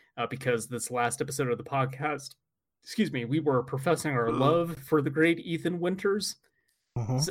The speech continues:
Speaker 1: as the, one of the best characters in the Resident Evil franchise, just a absolutely simple, salt of the earth boy.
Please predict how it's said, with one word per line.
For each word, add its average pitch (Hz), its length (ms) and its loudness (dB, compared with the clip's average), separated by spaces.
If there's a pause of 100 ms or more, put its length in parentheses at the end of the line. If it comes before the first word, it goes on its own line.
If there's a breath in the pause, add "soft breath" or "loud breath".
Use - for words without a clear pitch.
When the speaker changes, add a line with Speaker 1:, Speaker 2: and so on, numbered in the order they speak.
(100)
Speaker 1:
as 131 220 2
the, 160 120 -4
one 160 240 2
of 160 120 2
the 151 140 -4
best 147 500 2
characters 165 560 2
in 160 80 2
the 156 80 0
Resident 151 460 2
Evil 156 180 0
franchise, 165 720 0
just 135 360 -4
a 127 300 -4
absolutely 156 840 -2
simple, 160 760 0
salt 143 440 2
of 160 120 0
the 139 140 0
earth 139 260 4
boy. 143 520 2